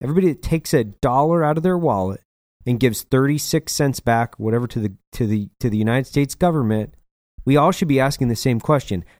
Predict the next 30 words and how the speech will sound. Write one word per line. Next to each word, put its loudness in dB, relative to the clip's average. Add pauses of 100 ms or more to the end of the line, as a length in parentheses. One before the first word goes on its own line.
How 2
the 4
fuck 0
do 2
we 0
save 2
out 2
of 2
this -2
thirty-six -2
cents 0
that 0
I'm 0
giving 0
back -2
to -6
you, 0 (300)
the, 2 (180)
you 0
know, 0
Congress -2
and -4
Senate 0
and -8
whomever 0
else? 0 (560)
Take 2
more 4
money 2 (880)
back 0